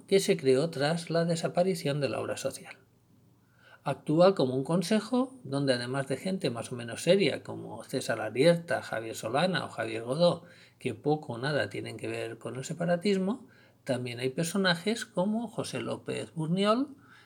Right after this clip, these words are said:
siempre a favor de la última palabra del proceso. Y si a esto añadimos que aproximadamente un quince por ciento del capital estará en poder del Estado, que se verá obligado a ir deshaciéndose del mismo, nos preguntamos,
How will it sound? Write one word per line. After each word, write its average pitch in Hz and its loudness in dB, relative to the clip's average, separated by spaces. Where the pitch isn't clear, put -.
siempre 127 -2
a 131 2
favor 127 0
de 139 2
la 113 0
última 120 -4
palabra 113 0
del 113 -10
proceso. - -10
Y 185 2
si 170 4
a 151 6
esto 156 0
añadimos 151 0
que - -2
aproximadamente 131 0
un 131 0
quince 165 0
por - -2
ciento 175 -2
del 131 0
capital 139 -2
estará 117 -2
en 139 -2
poder 120 -4
del 127 0
Estado, 131 2
que 151 -2
se 143 0
verá 117 0
obligado 131 0
a 131 -2
ir 135 0
deshaciéndose 131 -2
del 110 -4
mismo, 170 0
nos 139 -2
preguntamos, 117 -2